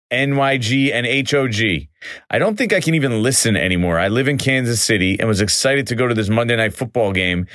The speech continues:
before the season. Dreading it now. I was sure we were going to make a big move this year, just didn't think it would be a move backwards."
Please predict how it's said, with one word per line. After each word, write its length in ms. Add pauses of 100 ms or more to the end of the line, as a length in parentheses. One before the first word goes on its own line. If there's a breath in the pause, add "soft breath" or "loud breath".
(180 loud breath)
before 240
the 100
season. 420 (380 loud breath)
Dreading 380
it 160
now. 460 (600 loud breath)
I 120
was 160
sure 340
we 140
were 140
going 240
to 60
make 220
a 60
big 240
move 240
this 180
year, 120
just 260
didn't 240
think 160
it 40
would 140
be 140
a 40
move 320 (160)
backwards." 680